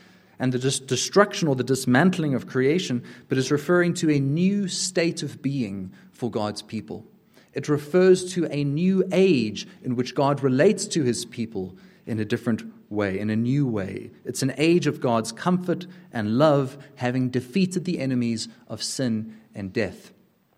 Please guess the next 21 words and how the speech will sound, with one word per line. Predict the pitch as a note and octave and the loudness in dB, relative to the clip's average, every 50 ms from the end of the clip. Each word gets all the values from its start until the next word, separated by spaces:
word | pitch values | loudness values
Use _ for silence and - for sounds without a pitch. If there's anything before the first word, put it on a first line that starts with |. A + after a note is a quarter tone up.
| _ _ - - | _ _ -20 -6
Remember, | - C3 C3 C3 | -2 0 2 2
Isaiah | B2 C3 C3+ C3 B2 B2+ C#3 D3 D3+ D3+ D3 | 2 2 2 2 2 2 2 2 4 4 4
was | C#3 C3 A2+ A2+ | 2 2 0 -2
written | B2+ C#3+ C3+ C3 | -4 -4 -4 -4
to | - C#3+ - - | -4 -6 -6 -2
exiles, | - C#3 D3 C#3+ C3+ C#3+ C3+ A#2+ A2 G2 F#2+ - - - - - - - _ _ - | -2 0 0 0 0 -2 -2 0 -2 -2 -4 -6 -10 -12 -14 -18 -20 -20 _ _ -4
exiles | C3+ C#3 C3 C#3 C3+ C3+ C3+ C#3 B2+ | -4 -2 0 0 2 2 2 2 2
in | B2+ A#2+ | 0 0
Babylon, | A2 B2+ C3+ C#3 D3 C#3 B2 A2+ A2 | 2 2 2 2 2 0 0 -2 -2
who | A2 B2 | 0 2
were | C3+ C3 A#2+ | 2 2 4
wondering | B2+ D3+ F3+ F#3+ F3+ E3 C#3 B2 A#2+ A#2+ | 4 4 4 4 4 2 2 0 0 0
when, | A#2 B2 B2+ C3 B2 | 0 0 0 0 0
when | C3 C#3 C3+ | 0 0 0
God | B2 C3 C3+ D#3 D#3 | 0 2 2 2 2
was | D3+ C#3 - | 0 0 0
going | - D3 C#3+ C#3+ | 0 0 0 0
to | D3 - C3 | 0 -2 -2
restore | B2+ A#2+ - - - F3+ E3+ F3+ F3 | -2 -2 -2 0 2 4 6 6 6
his | C#3+ C#3+ C3 - - | 6 2 0 -4 -4
people. | - - A3 A3 - - - - | -4 -2 -2 -2 -4 -8 -16 -16